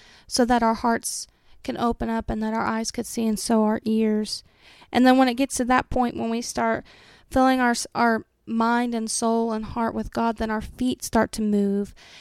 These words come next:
and then our feet start to move and we become a disciple, and then our hands start to work, and then we become a servant.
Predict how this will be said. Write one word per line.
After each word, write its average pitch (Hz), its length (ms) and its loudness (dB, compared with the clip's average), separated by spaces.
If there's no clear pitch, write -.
and 240 120 6
then 247 120 8
our 247 120 6
feet 269 320 -2
start 247 280 0
to 240 80 -8
move 233 160 0
and 226 120 -2
we 226 80 0
become 226 380 -6
a 220 60 -2
disciple, 220 760 -6
and 233 140 2
then 262 100 4
our 247 140 4
hands 277 400 -2
start 247 240 0
to 233 100 -4
work, 208 240 -2
and 214 140 -4
then 220 100 0
we 233 100 2
become 233 380 -2
a 226 60 0
servant. - 720 0